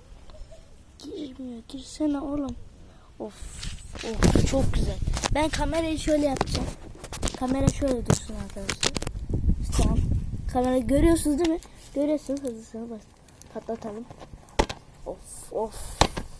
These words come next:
Bunun ucunu bulmak çok... Ha, buldum. Arkadaşlar bakın. Şöyle kesiyoruz. Kesilmiyor çok ama. Hop. Of.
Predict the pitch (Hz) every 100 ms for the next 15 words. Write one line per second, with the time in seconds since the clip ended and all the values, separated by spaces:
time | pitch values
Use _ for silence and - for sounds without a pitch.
0 | - - - - - - - 262 285 254
1 | 220 285 294 277 277 254 - 269 - -
2 | - - - - - - 226 220 226 214
3 | 208 - - - - - - - - -
4 | - - - 226 233 220 - 208 - 196
5 | - - - - - - 262 208 214 -
6 | - - - - - 226 - 269 214 226
7 | - - - - - - - - - -
8 | - - - - - - - - - -
9 | 240 226 196 220 202 269 254 - - -
10 | - - - - - - - - - -
11 | - 247 269 - - - - - - -
12 | - - - - 254 - -